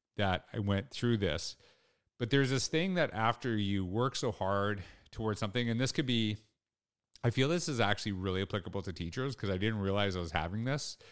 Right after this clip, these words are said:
when I was teaching. Um, but it's a thing called runner's depression. And what runner's depression is, is that you work so hard toward a goal,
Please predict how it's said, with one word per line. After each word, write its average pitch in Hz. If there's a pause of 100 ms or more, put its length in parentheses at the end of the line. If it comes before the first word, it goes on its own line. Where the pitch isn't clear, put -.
(400)
when 101
I 95
was 87
teaching. 139 (600)
Um, 92 (500)
but 113
it's 110
a 120
thing 151
called 123
runner's 101
depression. - (640)
And 131
what 131
runner's 143
depression 101
is, - (800)
is 117
that 98 (540)
you 110
work 123
so 147
hard 160
toward 127
a -
goal, 82